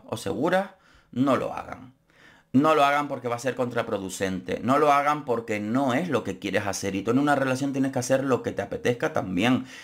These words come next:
en conjunto con la otra parte. Las dos personas tienen que estar en el mismo mood. Yo siempre he dicho que es un poco peligroso que haya una persona muy liberal y una persona muy conservadora juntas en una relación.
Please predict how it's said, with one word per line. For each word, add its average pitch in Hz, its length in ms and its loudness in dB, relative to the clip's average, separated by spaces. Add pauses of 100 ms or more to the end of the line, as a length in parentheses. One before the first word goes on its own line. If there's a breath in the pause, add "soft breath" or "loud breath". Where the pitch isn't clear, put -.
(160 loud breath)
en 113 180 0
conjunto 123 540 2
con 104 220 -2
la 95 100 4
otra 110 320 2
parte. 113 320 0
Las 98 140 -2
dos 135 140 -4
personas 165 420 -6
tienen 151 240 -6
que 147 80 -6
estar 147 200 2
en 135 120 2
el 110 100 -2
mismo 113 320 -4
mood. 95 280 -2 (340 loud breath)
Yo 135 120 0
siempre 160 340 4
he - 20 6
dicho 156 300 2
que 147 80 -2
es 143 40 -4
un 151 240 -8
poco 156 380 0
peligroso 147 760 2 (380 loud breath)
que 139 60 4
haya 139 120 2
una 160 160 0
persona 139 360 0
muy 131 300 2
liberal 139 640 2
y 123 120 -2
una 139 140 -2
persona 131 360 0
muy 113 200 -2
conservadora 131 920 2
juntas 139 500 -4
en 135 80 -2
una 120 180 2
relación. 101 600 -2